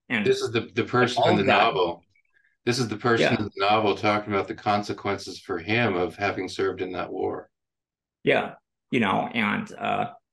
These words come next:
Speaker 1: and it, it was obvious to me that, uh, that it was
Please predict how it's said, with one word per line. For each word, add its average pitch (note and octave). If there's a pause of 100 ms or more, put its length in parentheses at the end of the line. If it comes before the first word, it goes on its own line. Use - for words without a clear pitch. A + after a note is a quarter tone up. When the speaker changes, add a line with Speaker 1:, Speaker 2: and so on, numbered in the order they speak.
(200)
Speaker 1:
and A#2
it, -
it C3
was D3+
obvious C#3+
to A#2
me G#2
that, F#2+
uh, G2 (1200)
that G#2
it A#2
was G#2+